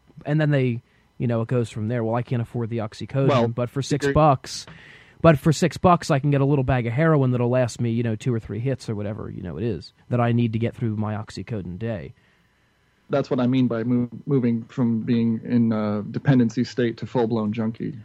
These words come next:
Speaker 1: Right,
Speaker 2: You,
Speaker 1: because
Speaker 2: you're just looking anywhere to find the high.
Speaker 1: Right, because you need, because you, because you have an opiate addiction. It, it becomes more than just, "Well, I'm addicted to painkillers. I'm addicted to opiates now." And that,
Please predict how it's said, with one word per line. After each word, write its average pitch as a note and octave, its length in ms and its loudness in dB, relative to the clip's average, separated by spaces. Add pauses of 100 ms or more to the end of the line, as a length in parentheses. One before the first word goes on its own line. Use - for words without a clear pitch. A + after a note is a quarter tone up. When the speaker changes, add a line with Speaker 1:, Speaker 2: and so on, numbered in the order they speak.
(100)
Speaker 1:
Right, C3+ 300 10
Speaker 2:
You, A2+ 80 2
Speaker 1:
because C3+ 400 4
Speaker 2:
you're C3+ 120 0
just C#3 300 -12
looking C3+ 380 4
anywhere A2+ 480 4
to - 80 -16
find A2 280 -2
the G#2 40 -2
high. G#2+ 360 -4
Speaker 1:
Right, C3 420 4
because C3 320 0
you C3+ 120 4
need, C3+ 440 4
because B2+ 300 0
you, B2+ 280 0
because C3 260 -2
you B2 60 -2
have A#2+ 80 -2
an B2 40 -2
opiate C3+ 320 2
addiction. G2 440 -8
It, G#2+ 120 -8
it - 280 -6
becomes C3 320 0
more C#3 200 4
than B2 140 0
just, A#2+ 180 -4
"Well, B2 140 0
I'm A#2+ 140 0
addicted A#2+ 260 -4
to A2+ 60 -8
painkillers. B2 600 2
I'm A#2 140 0
addicted A2+ 300 -4
to G#2+ 80 -2
opiates A2+ 420 -4
now." F#2+ 200 -12
And A#2 120 -8
that, C3 180 -6